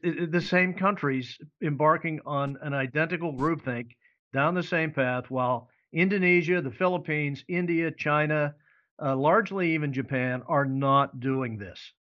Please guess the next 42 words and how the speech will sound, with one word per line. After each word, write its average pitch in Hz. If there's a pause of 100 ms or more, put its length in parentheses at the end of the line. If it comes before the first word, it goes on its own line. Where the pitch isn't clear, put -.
(100)
They're 180
not 170
doing 127
this. - (240)
Mexico 180
is 101
not 110
doing 104
this. - (380)
I 156
mentioned 185
before, 151
I 139
built 156
a 151
huge 165
number 160
of 143
plants 160
in 135
Mexico, 143 (360)
combined 143
cycle 147
fossil-fired 139
plants. 147
They're 170
not 208
doing 156
this. 78 (440)
This 151
is, 175
this 180
is 147
very, 160
very 190
limited 156
to 131
the 117
groupthink 135
of 117
Western 151
Europe, 127